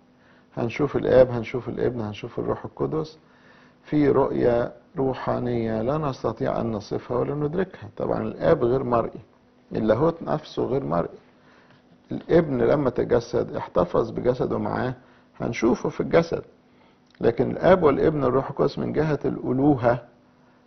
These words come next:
هندركها بصورة ما لا نستطيع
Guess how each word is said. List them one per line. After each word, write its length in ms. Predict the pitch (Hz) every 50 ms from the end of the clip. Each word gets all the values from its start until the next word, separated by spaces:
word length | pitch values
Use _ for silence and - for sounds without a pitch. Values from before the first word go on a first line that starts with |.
| _ _ _ _ _ _ _ _ _ _ _ _ _ _ _ _ _ _ -
هندركها 760 | - 143 147 147 147 147 139 156 185 196 190 - 147 143 131
بصورة 460 | 127 127 120 - - 175 165 147 135 -
ما 400 | 156 139 131 131 143 151 151 139
لا 380 | 120 123 135 143 143 139 135 131
نستطيع 840 | 135 127 117 - - - - - - - 80 82 82 82 78 - -